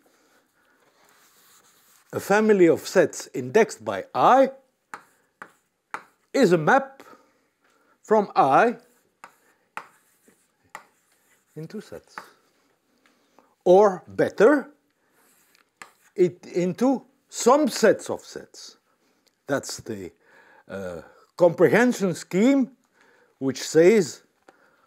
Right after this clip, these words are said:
well, if I have a map from I into sets, I can f-, con-, well, the power of toposes is that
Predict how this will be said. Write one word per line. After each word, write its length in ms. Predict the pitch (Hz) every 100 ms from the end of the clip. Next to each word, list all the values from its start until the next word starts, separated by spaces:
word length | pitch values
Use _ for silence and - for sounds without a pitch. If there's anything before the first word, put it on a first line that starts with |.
| _ _
well, 440 | - 147 185 185 135
if 160 | 127
I 80 | 135
have 220 | 117 151
a 40 | 135
map 380 | 127 151 143 -
from 300 | 117 113 -
I 200 | 123 120
into 340 | 113 104 127
sets, 520 | - 98 117 - - - - _ -
I 60 | 104
can 440 | - 104 98 92 _
f-, 340 | _ - - _
con-, 220 | - 120 - _ _ _ _ _ _ _ _ _ -
well, 380 | 175 190 175 - _ _
the 80 | -
power 360 | - 214 214 175
of 200 | 131 -
toposes 640 | 214 - 117 - 165 175 _ _ _ _ _
is 200 | 160 131
that 400 | 117 113 - _